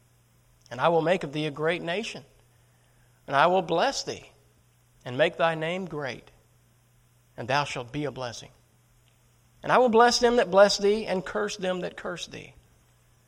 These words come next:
And in thee shall all families of the earth be blessed." So Abram departed, as the Lord had spoken unto him, and Lot went with him. And Abram was seventy and five years old when he departed out of Haran.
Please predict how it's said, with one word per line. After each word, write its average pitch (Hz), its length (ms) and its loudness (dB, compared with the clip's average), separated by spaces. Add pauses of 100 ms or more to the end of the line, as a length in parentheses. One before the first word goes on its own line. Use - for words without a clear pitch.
(160)
And 151 160 2
in 165 160 2
thee 180 320 2
shall 147 240 2
all 196 280 4
families 196 600 -2
of 139 100 -6
the 147 120 -6
earth 170 380 -8 (300)
be 156 140 -12
blessed." - 560 -14 (1400)
So 156 280 2
Abram 160 320 0
departed, 165 480 -2 (360)
as 127 240 -4
the 143 100 -4
Lord 151 260 0
had 139 160 -6
spoken 156 400 -6
unto 160 180 -6
him, 190 240 -10 (640)
and 202 180 6
Lot 208 300 8
went 220 180 4
with 247 160 0
him. 147 220 -4 (760)
And 175 160 2
Abram 226 400 6
was 165 220 2
seventy 226 640 2
and 170 120 0
five 196 400 2
years 196 240 0
old 175 320 0
when 147 140 -6
he 156 80 -6
departed 160 480 -4
out 143 160 -4
of 135 80 -8
Haran. 131 480 -10